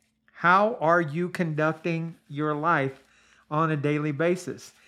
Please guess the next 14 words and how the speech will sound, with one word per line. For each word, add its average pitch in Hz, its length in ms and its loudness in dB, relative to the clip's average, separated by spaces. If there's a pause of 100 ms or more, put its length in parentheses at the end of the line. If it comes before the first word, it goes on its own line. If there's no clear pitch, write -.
(240)
If 196 220 2
our 170 180 8
Lord, 170 600 2 (600)
in 165 180 0
whose 180 240 2
kingdom 175 440 -2
you 180 220 2
are 147 160 8
a 139 60 -2
servant, 190 460 0
were 160 180 4
to 160 100 -6
come 214 300 0
today, 131 520 -6